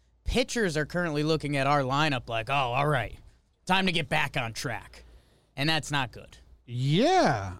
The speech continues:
Speaker 2: I mean, the, the Ray-, the Blue Jays have, um,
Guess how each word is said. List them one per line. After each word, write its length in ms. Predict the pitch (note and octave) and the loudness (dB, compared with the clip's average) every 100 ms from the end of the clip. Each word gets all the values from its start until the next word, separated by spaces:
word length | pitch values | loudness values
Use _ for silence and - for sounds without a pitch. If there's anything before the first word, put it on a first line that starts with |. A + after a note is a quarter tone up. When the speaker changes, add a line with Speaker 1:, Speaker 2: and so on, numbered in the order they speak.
| - | -4
Speaker 2:
I 120 | D#3+ | 2
mean, 260 | F3 F3+ D#3 | 4 4 4
the, 240 | E3+ D#3+ - | 2 2 0
the 220 | D3 E3 | 2 4
Ray-, 500 | D3+ D3+ E3 A3+ C4 | 4 4 4 4 2
the 180 | D3 D#3 | 0 0
Blue 400 | C3 C3+ F3 B3+ | 2 2 4 4
Jays 800 | G3+ D3+ A#2+ B2 F3+ - - - _ _ _ _ _ _ _ _ _ _ | 4 2 2 0 0 -2 -10 -14 _ _ _ _ _ _ _ _ _ _
have, 800 | A#2 E3 D#3 D3+ D3 C#3+ A2+ - _ _ _ _ _ _ _ | -4 0 2 4 4 2 -4 -14 _ _ _ _ _ _ _
um, 680 | C#3+ C#3 C3+ C3 B2 A#2 | 2 4 4 2 0 -4